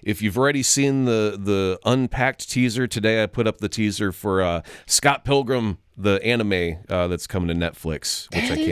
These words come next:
Speaker 2: is,
Speaker 1: wait for.
Speaker 2: yeah, I, I, I have to admit, like, uh, it was kind of stunning to see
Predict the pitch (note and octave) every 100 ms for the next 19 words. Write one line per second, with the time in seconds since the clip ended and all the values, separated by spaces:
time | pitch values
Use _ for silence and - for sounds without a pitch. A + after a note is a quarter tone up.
0 | E2 E2+ D2+ - F2+ D#2 B3 E4+ G4 F#4+
1 | C4+ A#2+ C3 D#3+ E3 F#3 F#3 E3 F#3+ -
2 | G#3 F3+ A3 - C#3 C3 C#3 C3+ C#3+ C#3
3 | - - - E3+ F3 - D#3 F3 D#3+ A#2
4 | - C#3 C3 C#3